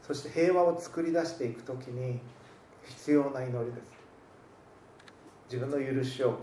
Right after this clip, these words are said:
請い、人を許す。そして何よりも神の名前が聖とされ、そして神の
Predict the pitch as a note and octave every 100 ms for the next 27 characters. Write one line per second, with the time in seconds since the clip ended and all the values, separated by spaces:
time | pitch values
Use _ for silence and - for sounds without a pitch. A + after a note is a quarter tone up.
0 | - D#3+ B2+ - - - - - - -
1 | - - - - - B2 A#2 A#2+ C3+ C#3+
2 | - - - - - - - B2+ D3 D#3
3 | F#3 F#3+ E3 D#3 B2+ - - G#3+ A3 D#3+
4 | D#3+ - - - - - - - - -
5 | D3+ E3+ D3 C3 C3 B2+ B2 B2+ C3 -
6 | C3+ B2 A2 - A#2 A#2+ A#2+ - - -
7 | - - - - - - B2+ - D3+ D3
8 | - D#3 C3+ B2+ A#2+